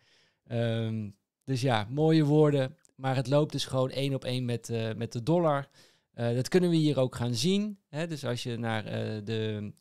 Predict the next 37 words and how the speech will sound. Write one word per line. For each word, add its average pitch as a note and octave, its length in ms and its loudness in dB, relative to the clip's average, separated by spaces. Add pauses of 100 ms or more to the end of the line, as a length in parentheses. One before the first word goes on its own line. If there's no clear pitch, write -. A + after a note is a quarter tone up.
(120)
UMU C3+ 380 -2
Cash, D#3+ 360 -6
eh, D3+ 140 -2
website, C#3+ 580 -4
eh, B2 260 0
gaat, B2+ 440 -4 (760)
eh, A2+ 400 -4 (760)
eh, C3 260 -2
dan C#3+ 140 0
zie D3+ 140 0
je C#3+ 140 0
hier C#3 240 0
dus, C3 200 -2
eh, B2+ 80 -2
nou A#2+ 320 -2
ja, G2+ 100 -4
die A2+ 160 -8
Unicoin, D3+ 480 0
die C#3 120 -4
loopt C3 200 0
één C3 180 -2
op A#2 100 -6
één, B2+ 520 -4
maar B2 180 -2
hij B2+ 120 -2
loopt A#2+ 480 -4
ook C3 140 -4
één B2+ 240 -4
op A#2 100 -6
één A#2+ 280 -4
ongeveer A2 400 -4
met, A2 240 -6
eh, G#2 320 -4
met, A2+ 280 -4
met B2+ 140 -2
de C#3+ 80 2
dollar. C3+ 440 4